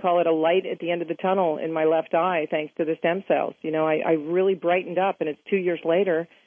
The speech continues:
and it's still brighter. And that used to be my worst eye. So that's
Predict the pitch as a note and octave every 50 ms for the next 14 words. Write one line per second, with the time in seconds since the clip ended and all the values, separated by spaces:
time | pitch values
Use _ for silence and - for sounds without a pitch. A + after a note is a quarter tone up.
0 | _ _ _ E3+ F#3 E3+ - - F#3+ G3+ F#3+ E3 F3+ F3 G#3 G#3+ F3+ - - D3+
1 | F3 F3+ E3+ G#3 G3+ - - G3+ G3 F3+ E3+ E3 E3 D#3 E3+ F3+ F#3 F#3 - -
2 | F3 E3+ F3+ F3+ - - - - - _ _ _ _ _ _ _ _ - G3 F#3
3 | F3 E3 - G#2